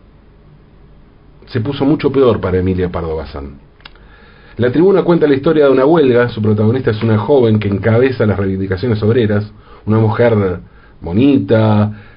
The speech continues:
engañada por un señorito que la seduce y la abandona. La muchacha termina gritando a favor de la República al tiempo que da a luz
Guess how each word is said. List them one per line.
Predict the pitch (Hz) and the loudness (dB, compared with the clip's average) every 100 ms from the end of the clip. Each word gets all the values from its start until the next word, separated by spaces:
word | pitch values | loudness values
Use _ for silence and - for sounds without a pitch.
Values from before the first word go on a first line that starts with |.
| - - - - - | -20 -20 -20 -20 -4
engañada | 120 120 123 143 135 110 | 0 2 2 2 0 0
por | 110 | 0
un | 131 | -2
señorito | - 117 117 123 151 - 151 | -2 0 2 2 0 -2 -2
que | 151 | 0
la | 151 135 | 0 0
seduce | 131 143 143 | 0 0 0
y | 120 | 0
la | 104 | 0
abandona. | 98 85 76 71 - - | -2 -4 -8 -14 -18 -4
La | 107 | -2
muchacha | 127 156 143 120 | 0 0 0 0
termina | 123 127 113 | 2 2 2
gritando | 104 123 127 185 160 | 2 0 0 0 0
a | |
favor | 139 147 | 2 2
de | 147 | 4
la | 143 | 2
República | 135 139 160 156 151 - | 0 -2 -2 0 -2 -2
al | - 123 | -4 -4
tiempo | 117 151 151 151 147 | 0 2 2 2 0
que | 135 143 143 - - - - | 0 -2 -4 -14 -20 -20 -8
da | 127 | -4
a | 113 | 0
luz | 101 107 - | 0 0 -6